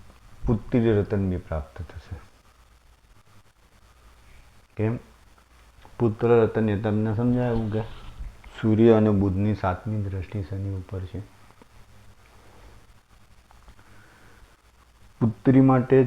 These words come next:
ચંદ્ર જોવાય, બુધ જોવાય અને શુક્ર પણ જોવાય. શુક્ર તો પાંચમા સ્થાનથી છઠ્ઠા સ્થાનમાં આવી જાય છે, પણ શનિની દસમી દ્રષ્ટિ ચંદ્ર ઉપર છે તેમ કહેવાય છે.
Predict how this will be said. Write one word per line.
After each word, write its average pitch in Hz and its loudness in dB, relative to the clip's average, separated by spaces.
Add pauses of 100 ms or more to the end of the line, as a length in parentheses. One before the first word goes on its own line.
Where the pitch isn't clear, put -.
(140)
ચંદ્ર 117 4 (220)
જોવાય, 127 4 (680)
બુધ 120 4
જોવાય 90 0 (140)
અને 139 -8 (120)
શુક્ર 131 0
પણ 87 0
જોવાય. 82 -6 (1500)
શુક્ર - 0 (100)
તો 131 4 (440)
પાંચમા 117 -2
સ્થાનથી 120 -2 (480)
છઠ્ઠા 117 0
સ્થાનમાં 107 -2
આવી 101 -2
જાય 98 -2
છે, 110 -6 (1800)
પણ 117 0
શનિની 131 4
દસમી 113 2
દ્રષ્ટિ 104 -2 (1600)
ચંદ્ર 101 0
ઉપર 95 2
છે 90 -4
તેમ 85 -2
કહેવાય 80 -6
છે. 92 -14